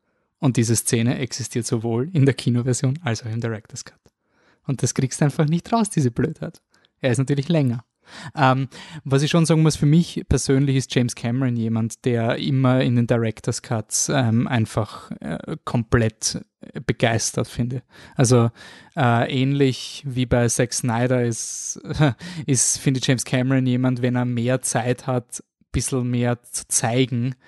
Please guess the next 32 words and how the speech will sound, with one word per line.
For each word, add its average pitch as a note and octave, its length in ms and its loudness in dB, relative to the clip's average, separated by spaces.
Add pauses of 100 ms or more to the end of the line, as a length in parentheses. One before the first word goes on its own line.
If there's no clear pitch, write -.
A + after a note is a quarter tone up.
(380)
dann C3 140 2
kapiert C3+ 400 2
man C3 160 4
auch, A#2+ 140 4
dass B2 160 2
er A#2+ 80 2
sich B2+ 180 0
mehr A#2 180 0
Gedanken A2+ 480 -2
gemacht A#2 480 0
hat, - 160 -2
als A#2+ 160 -2
in A#2 80 0
der A#2 80 0
Kinoversion A2+ 600 -2
rüberkommt. A#2 640 -10 (380)
Also A2+ 340 0 (380)
Aliens C3 480 2
ist A#2+ 100 -4
einer B2 160 -2
meiner, A#2 340 -2
ist C#3 140 -8
mein A#2 300 0
Lieblingsfilm C3 560 0
eigentlich B2 580 -2
und A#2+ 160 -4
die B2 80 0
Extended-Version A#2 760 0
finde B2 180 2
ich G#2 60 -4
noch A#2+ 200 2
besser, C3 480 -2